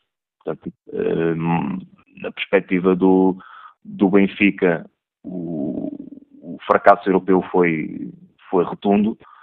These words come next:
Ahm, já, já nem vou tanto à Taça da Liga ou à Taça de Portugal, que são competições mais periféricas, mas o, o campeonato, o Benfica acaba por o perder, não só por o, por o grande mérito do, do Porto, obviamente,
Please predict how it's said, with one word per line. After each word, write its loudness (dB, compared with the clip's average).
Ahm, 2
já, 10
já 6
nem 8
vou 8
tanto 4
à 6
Taça -6
da 6
Liga 4
ou 4
à 2
Taça 0
de -20
Portugal, 0
que -18
são -6
competições -4
mais 0
periféricas, -2
mas -2
o, -2
o -10
campeonato, 0
o -18
Benfica -2
acaba 4
por 2
o 4
perder, 2
não 2
só 4
por -2
o, 0
por -4
o 2
grande 4
mérito 0
do, 0
do -6
Porto, -2
obviamente, -2